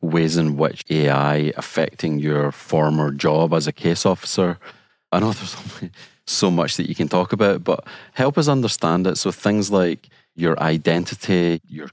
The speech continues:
cover or legend, how you would spot, assess, recruit and run assets. Could A I help you do that? Could it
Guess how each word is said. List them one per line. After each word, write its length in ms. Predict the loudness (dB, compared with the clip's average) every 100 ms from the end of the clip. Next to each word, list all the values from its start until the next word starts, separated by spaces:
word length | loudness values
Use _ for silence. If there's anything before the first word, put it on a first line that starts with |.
| -8
cover 800 | -4 -2 2 2 4 2 0 -8 -10
or 180 | -6 -2
legend, 720 | 2 2 2 0 0 -2 -6 _ _ _ _ _ _
how 240 | -8 -2 0
you 240 | 2 0
would 220 | -2 -4 -4
spot, 580 | -4 -2 0 0 0 -4
assess, 760 | -4 0 0 0 -2 -4 -6 -10
recruit 540 | -12 -12 -10 -2 -2 -2
and 160 | -4 0
run 180 | 2 2
assets. 720 | 0 0 0 0 0 -6 -10
Could 200 | -6 0
A 120 | 2
I 380 | 2 2 0 -2 _ _ _ _ -4
help 220 | -4 -2
you 80 | -4
do 220 | -2 -2
that? 420 | 2 2 2 -2 -6
Could 200 | -10 -2
it 260 | 0 0